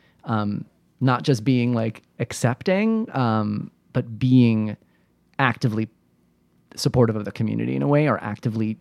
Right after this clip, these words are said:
changing things in their own life to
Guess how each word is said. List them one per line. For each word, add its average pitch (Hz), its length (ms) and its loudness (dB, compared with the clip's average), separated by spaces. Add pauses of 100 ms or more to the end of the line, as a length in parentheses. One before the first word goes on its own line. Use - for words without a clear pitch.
changing 123 560 2
things 107 720 -2 (480)
in 127 140 2
their 123 160 4
own 120 320 4
life - 400 -8 (320)
to 117 140 -2